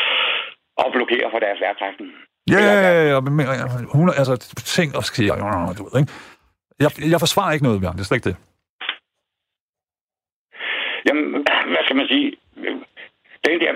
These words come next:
Speaker 1: betjent, der lagde sit knæ på George Floyds hals.
Speaker 2: Mm. Og de fire kammerater, der glodede på det, uden at gøre en skid.
Speaker 1: Ja, der var, det, de var, ja, det var ham plus, plus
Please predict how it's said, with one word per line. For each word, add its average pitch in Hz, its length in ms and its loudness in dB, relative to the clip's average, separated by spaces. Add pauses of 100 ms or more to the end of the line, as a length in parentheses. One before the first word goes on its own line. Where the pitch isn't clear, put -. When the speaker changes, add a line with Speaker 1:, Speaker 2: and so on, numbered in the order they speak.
Speaker 1:
betjent, 127 320 -2
der 120 120 2
lagde 110 220 2
sit 123 180 -8
knæ 95 140 2 (220)
på 101 140 0
George 87 260 0
Floyds 95 320 -2
hals. - 220 -4 (280)
Speaker 2:
Mm. 85 160 0 (260)
Og 117 120 4
de 131 60 4 (100)
fire 139 160 6 (160)
kammerater, 113 400 4
der 110 120 -2
glodede 110 240 4
på 104 100 4
det, 101 100 2
uden 104 140 4
at 98 60 2
gøre 98 120 4
en - 60 -10
skid. - 120 -6 (720)
Speaker 1:
Ja, 90 100 -2 (540)
der 135 140 2
var, 127 100 2 (120)
det, 127 80 0 (100)
de 156 140 2
var, 120 60 0 (120)
ja, 110 60 2 (200)
det 151 120 0
var 107 120 -2
ham 123 160 -2
plus, - 160 -4 (380)
plus 110 160 0